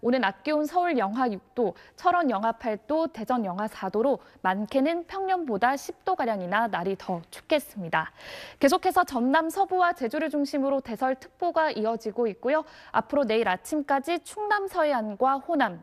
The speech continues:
제주도를 중심으로 강하고 많은 눈이 더 이어지겠습니다. 내일 아침까지 제주 산지에 최고 삼십 센티미터 이상, 전북 서해안에도 최고 십오 센티미터 이상의 눈이 예상되고요.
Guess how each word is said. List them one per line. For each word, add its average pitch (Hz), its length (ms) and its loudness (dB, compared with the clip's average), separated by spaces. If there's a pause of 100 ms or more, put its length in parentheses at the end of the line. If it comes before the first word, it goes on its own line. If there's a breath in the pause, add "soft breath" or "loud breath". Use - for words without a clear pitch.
(120)
제주도를 247 440 -2
중심으로 214 640 -2 (280 loud breath)
강하고 262 560 0
많은 214 340 0
눈이 226 320 0
더 196 240 -2
이어지겠습니다. 202 1000 -2 (420 loud breath)
내일 269 260 6
아침까지 330 640 0
제주 254 220 -2
산지에 294 460 2
최고 370 340 0
삼십 392 320 -6
센티미터 285 560 -2
이상, 185 320 -6 (280 loud breath)
전북 226 380 2
서해안에도 311 800 2
최고 349 300 -2
십오 214 320 -4
센티미터 262 640 0
이상의 233 420 0
눈이 202 300 0
예상되고요. 220 720 0